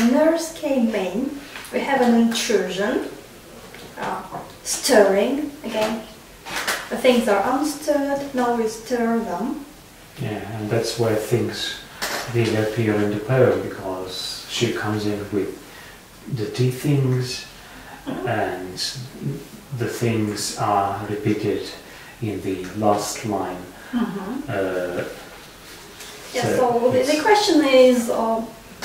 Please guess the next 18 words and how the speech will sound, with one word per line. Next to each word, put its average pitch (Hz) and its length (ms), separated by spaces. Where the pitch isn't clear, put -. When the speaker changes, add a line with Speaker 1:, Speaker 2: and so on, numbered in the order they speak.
Speaker 1:
is 320 180
there 294 300
anyone 254 840
really 240 360
alive? 214 760
Uh, - 260
maybe 349 340
the 269 140
lady 208 340
was 208 220
really 214 220
alive 208 720
and 202 160
she - 260
was 208 340
doing 214 320
her 202 160
crochet 226 720